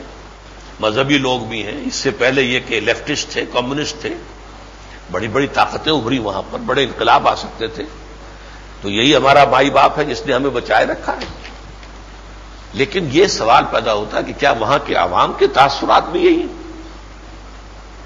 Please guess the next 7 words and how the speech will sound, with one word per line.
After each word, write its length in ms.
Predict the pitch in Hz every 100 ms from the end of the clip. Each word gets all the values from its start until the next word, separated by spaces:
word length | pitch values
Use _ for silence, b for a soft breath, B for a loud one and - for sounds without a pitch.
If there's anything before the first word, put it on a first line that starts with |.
| - - - - - - - - 50 50 50 - - - - - - -
دبے 240 | - 277 269
ہوئے 280 | 220 - 240
ہیں، 80 |
ابھی 280 | 480 277 285 -
پسے 260 | - - -
ہوئے 280 | 170 180
ہیں۔ 120 | 113